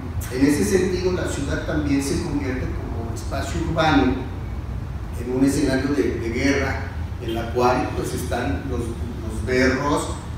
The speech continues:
eh, Úrsulo Garbá, que le llamaban Santiago, eh, el dique, eh, el cuartel de San José, y hasta el cer-, el cerro de, de Macuiltepec, por ejemplo, ahí se da una confrontación con el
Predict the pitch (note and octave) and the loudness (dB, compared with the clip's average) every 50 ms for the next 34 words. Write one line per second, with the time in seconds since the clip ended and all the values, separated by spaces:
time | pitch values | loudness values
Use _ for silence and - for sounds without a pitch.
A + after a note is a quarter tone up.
0 | - A#2 A#2 A#2 A2+ A2+ A2+ G#2+ G#2+ - C#3 C#3+ - - - C#3 - B2+ B2 A#2+ | -6 -6 -4 -4 -2 -2 -2 -2 -4 -4 -2 -2 -2 -2 -2 -2 0 2 2 2
1 | A#2+ A#2 A#2+ B2+ B2+ C3+ - - - - B2 A2+ A2+ A2 G#2+ G#2 - - G#2+ G#2+ | 2 0 0 0 0 0 0 0 -2 -4 -4 -4 -4 -4 -4 -4 -4 -4 -6 -6
2 | - - - - - - A2+ - - - C#3 C#3 C#3+ D3 D3 D3+ D3+ D3 D3+ D3+ | -6 -6 -4 -4 -4 -4 -2 -4 -4 -2 2 4 6 6 6 6 6 4 4 4
3 | D3 D3 D3 D3 D3 - - - - - - A2 A2+ A2+ A2 A2 - - - B2+ | 4 4 4 2 0 -4 -4 -6 -8 -8 -6 -4 -2 -2 -2 -2 -2 -4 -4 -4
4 | B2+ - - E3+ F#3+ G3+ G3+ - - D#3 D#3+ D#3+ E3+ E3 E3 E3+ D#3+ - - - | -2 0 2 4 6 6 4 4 4 2 4 4 4 4 2 2 -2 -4 -4 -6
5 | - A#2+ A#2 A2+ A2+ A2+ - - - - - - - - - - - C3+ C3 - | -6 -6 -6 -4 -4 -4 -4 -6 -6 -6 -6 -6 -8 -6 -6 -6 -6 -4 -4 -4
6 | B2 E3+ D#3+ D#3 D#3 D3+ D3 D3 D3 D3 C#3+ C#3 - - - - - D#3 D#3 F3+ | -2 -2 -2 0 0 2 4 4 2 2 0 -2 -4 -4 -4 -4 0 2 2 2
7 | F#3 F#3 - - - - - - - - - - C3+ C3+ C3+ C3 - - - C3+ | 2 0 -2 -4 -6 -8 -8 -8 -8 -10 -10 -8 -4 -2 -2 -2 -2 -2 -4 -4
8 | B2+ B2 - - F3 - - - D3+ C#3 - E3+ E3 E3+ E3+ - - F#3 F#3+ - | -2 -2 0 2 2 2 2 0 0 0 2 4 4 4 2 2 2 2 2 2
9 | - - - - - - - - - - - C3+ C3 - - D3+ D3+ D3+ - - | 2 0 -2 -2 -4 -4 -4 -2 -4 -4 -4 -4 -6 -6 -2 -2 -2 -2 -2 -4
10 | - - E3+ E3 D3 - - - D3+ D3 - - F#3 F3+ F3+ - E3 D#3+ E3+ E3+ | -4 -2 -2 -2 -2 -2 -2 -4 -4 -4 -4 -2 -2 -2 -2 -2 -2 0 0 0
11 | E3+ E3+ F3 - - - - C3 - - - - - - C#3+ D3 C#3+ C#3 - C#3 | -2 -2 -2 -4 -4 -4 -4 -4 -6 -4 -4 -4 -4 -4 -4 -4 -4 -4 -6 -6
12 | C3+ A2 G#2+ - - - - A2 G#2+ | -4 -4 -4 -4 -6 -6 -6 -6 -6